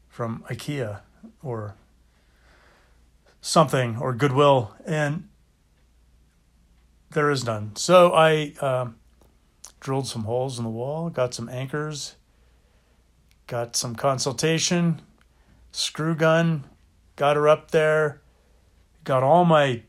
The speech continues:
pulp paperbacks that are all, you know, that standard pulp paperbacks,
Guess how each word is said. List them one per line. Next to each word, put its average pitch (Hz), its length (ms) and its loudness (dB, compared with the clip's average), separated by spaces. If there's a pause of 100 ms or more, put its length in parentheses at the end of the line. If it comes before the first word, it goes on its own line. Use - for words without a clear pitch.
(100)
pulp 156 400 -2
paperbacks 160 880 -4
that 117 120 -10
are 123 80 -4
all, 131 200 -2 (100)
you 131 80 -10
know, 113 100 -8
that 107 180 -12
standard 113 480 -8 (480)
pulp 113 260 -10
paperbacks, 120 560 -12